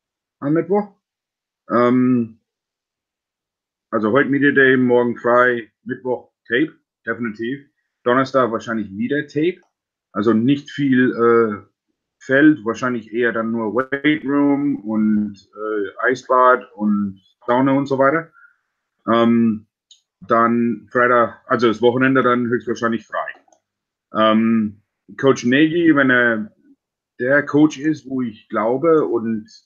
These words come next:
äh, oder wenn er, wenn er wirklich Coaching gelernt hat, ähm, wird dann knallhart zu den Jungs sein nächste Woche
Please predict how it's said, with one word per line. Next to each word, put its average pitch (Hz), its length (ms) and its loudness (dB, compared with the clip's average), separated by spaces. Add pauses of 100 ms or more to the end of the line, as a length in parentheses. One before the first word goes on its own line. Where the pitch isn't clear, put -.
(260)
äh, 113 340 -4
oder 110 320 0
wenn 113 200 0
er, 104 400 -2
wenn 107 100 -6
er 98 260 -6 (200)
wirklich - 540 -10 (120)
Coaching 151 320 4
gelernt 110 340 2
hat, 135 240 0 (420)
ähm, 117 320 0
wird 110 200 -2
dann 120 300 0
knallhart 120 600 -2
zu 127 80 -6
den 107 120 -2
Jungs 104 160 -4
sein 110 320 -2
nächste 104 280 -6
Woche 87 220 -10